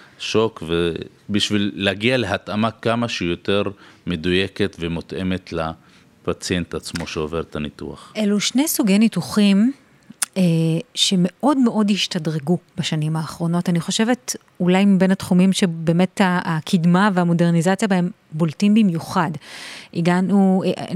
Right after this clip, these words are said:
Speaker 2: אם אנחנו הולכים כמה שנים אחורה, לא המון שנים אחורה, אז היה מדובר באמת בניתוח מאוד מאוד מפחיד, עם החלמה ממושכת, עם, עם, עם, אה, אשפוז ממושך, בעוד היום, כמה שעות אחרי הניתוח, האדם כבר, אה, מתהלך?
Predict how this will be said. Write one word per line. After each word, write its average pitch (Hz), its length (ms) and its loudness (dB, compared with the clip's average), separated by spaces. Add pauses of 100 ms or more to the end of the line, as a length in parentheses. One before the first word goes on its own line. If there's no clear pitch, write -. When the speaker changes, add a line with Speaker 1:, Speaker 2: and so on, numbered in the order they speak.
Speaker 2:
אם 190 160 2
אנחנו 185 200 0
הולכים 180 200 -2
כמה 185 180 2
שנים 196 260 2
אחורה, 220 500 2 (140)
לא 180 100 2
המון 202 420 4
שנים 165 260 -4
אחורה, 220 400 0 (100)
אז 165 220 -6 (260)
היה 160 160 -4
מדובר 196 320 0
באמת 190 300 0
בניתוח 185 560 -2
מאוד 170 240 -2
מאוד 165 180 -2
מפחיד, 185 440 0
עם 170 100 0
החלמה 170 460 -2
ממושכת, 214 640 0
עם, 175 140 -6 (120)
עם, 170 280 -6
עם, 165 240 -2 (500)
אה, 170 120 0 (100)
אשפוז - 360 0
ממושך, 175 560 0 (440)
בעוד 190 320 2
היום, 277 480 2 (1120)
כמה 190 240 0
שעות 180 280 -2
אחרי 180 380 0
הניתוח, 170 880 2
האדם 170 640 -2
כבר, 165 340 -2
אה, 165 180 -2
מתהלך? 170 640 -4